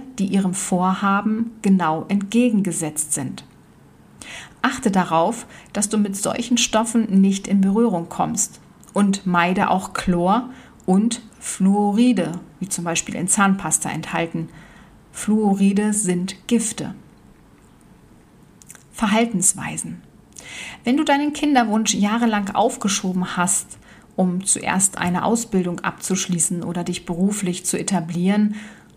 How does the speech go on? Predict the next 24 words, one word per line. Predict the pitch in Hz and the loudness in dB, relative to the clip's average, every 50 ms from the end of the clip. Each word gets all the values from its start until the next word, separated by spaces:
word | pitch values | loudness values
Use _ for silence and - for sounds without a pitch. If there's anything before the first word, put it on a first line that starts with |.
| - - - | -20 -8 -4
oder | 254 302 320 277 - | 0 2 2 2 4
auch, | - 262 269 - - - - | 2 0 0 -4 -10 -8 -4
weil | 214 226 226 | -2 -2 0
deine | 233 233 240 233 | 2 2 2 2
Suche | 190 180 202 233 233 233 214 | 2 2 2 0 0 0 0
nach | 185 196 196 | 0 0 0
dem | - 196 190 | 0 0 0
richtigen | 180 190 196 196 - 220 220 214 202 | 2 0 0 0 -2 -2 -2 -2 -2
Partner | 208 - 180 - 240 247 - 190 180 | -2 -4 -4 -4 -4 -2 -2 -2 0
noch | 170 165 - - - | 0 -2 -6 -6 -6
nicht | 175 185 - - - | -6 -6 -6 -4 -2
zum | - 185 - | -2 -2 -2
Erfolg | 170 185 - - 180 170 175 170 | -2 -6 -4 -2 -2 -2 -2 -4
geführt | 185 190 - - 185 180 - - | -8 -8 -6 -6 -6 -6 -2 -2
hat, | 185 220 220 - - - - - - - - - - - - - | -2 -2 -2 -4 -12 -18 -20 -20 -20 -20 -20 -20 -20 -20 -18 -12
kann | - - 240 262 262 | -2 0 0 2 2
dein | 269 269 277 269 | 0 0 -2 -2
Körper | - - 214 220 220 220 233 233 | 0 0 0 0 0 0 0 0
darauf | 226 220 220 240 240 240 - - | 0 0 0 -2 -2 -2 -2 2
eingestellt | 196 196 196 196 214 202 - - 220 208 208 208 | 4 4 4 4 2 0 0 0 -2 -2 -2 -2
sein, | - - 214 208 208 214 214 214 214 214 - 196 | -2 0 0 2 2 0 0 0 -2 -4 -2 0
nicht | 180 175 165 - - - - - - - | 0 0 0 -2 -6 -8 -10 -14 -14 -6
zu | - - - - | -4 -4 -2 0
empfangen. | - 233 233 - - 175 147 139 - - | 0 -2 -2 -2 -6 -8 -8 -10 -10 -12